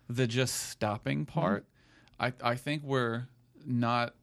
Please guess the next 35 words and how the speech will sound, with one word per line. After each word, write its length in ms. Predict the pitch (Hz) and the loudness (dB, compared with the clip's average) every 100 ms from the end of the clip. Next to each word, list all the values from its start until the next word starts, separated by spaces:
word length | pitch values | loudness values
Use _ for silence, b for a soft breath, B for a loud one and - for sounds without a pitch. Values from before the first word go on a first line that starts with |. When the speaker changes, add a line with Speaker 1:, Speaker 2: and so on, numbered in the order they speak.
| - | -4
Speaker 1:
like, 180 | 110 110 | -2 0
I 80 | 123 | 0
didn't 180 | 104 | -2
mention 300 | 98 95 - | -4 -6 -6
it, 60 | 95 | -4
you 80 | 104 | -4
didn't 140 | 101 | -2
mention 260 | 98 - 98 | -4 -4 -6
it, 100 | - b b b b _ _ - | -8 b b b b _ _ -14
heeding 800 | - 147 147 139 123 117 123 - | -4 0 2 2 2 0 -4 -8
the 140 | 123 117 | -4 -2
fact 400 | - 110 113 - | 2 2 2 0
that 160 | 107 - - - | -2 -2 -16 -2
this 160 | 123 - | 0 0
stuff, 320 | - 127 113 | 2 2 2
and 100 | 110 | -2
I've 120 | 110 | -2
said 120 | 127 | -2
this 100 | 117 113 | -2 -4
in 40 | |
the 60 | 101 | -4
past, 260 | 117 101 | -2 -2
it's 200 | 117 117 | -2 -2
literally 520 | 113 123 151 151 139 117 | 0 2 2 2 2 2
like 200 | 107 101 | 0 -2
a 40 | |
drug. 480 | 90 107 101 - - | -8 -4 -4 -6 -6
Like, 160 | 113 107 | -2 0
it 60 | |
Speaker 2:
Oh, 60 | - | 4
Speaker 1:
is 200 | 139 110 | 4 4
a 40 | |
drug, 120 | 117 113 | 4 6
Speaker 2:
absolutely. 460 | 113 131 107 82 - b | 8 8 6 2 -6 b
Speaker 1:
right? 200 | 117 127 | 2 2